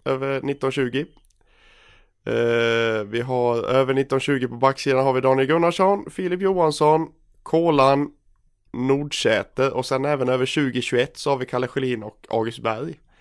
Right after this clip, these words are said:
Eh, över nitton tjugo på forwardsidan har vi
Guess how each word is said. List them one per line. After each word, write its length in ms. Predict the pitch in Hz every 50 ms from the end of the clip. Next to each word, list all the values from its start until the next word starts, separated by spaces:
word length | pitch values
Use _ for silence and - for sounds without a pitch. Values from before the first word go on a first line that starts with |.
| _ _ _ _ _ _ _ _ _ _ _ _ _ _ _ _ - - - _ _ _ _ _ _ _ _ _ _ -
Eh, 800 | 110 117 117 117 117 113 110 110 113 113 113 110 - - - 123
över 140 | 131 143
nitton 280 | 143 151 147 - 156 151
tjugo 360 | - - 170 151 147 143 147
på 120 | 139 - 135
forwardsidan 720 | - 147 151 151 143 131 - 143 139 143 143 151 156 160
har 180 | 151 143 135 127
vi 240 | 131 127 127 123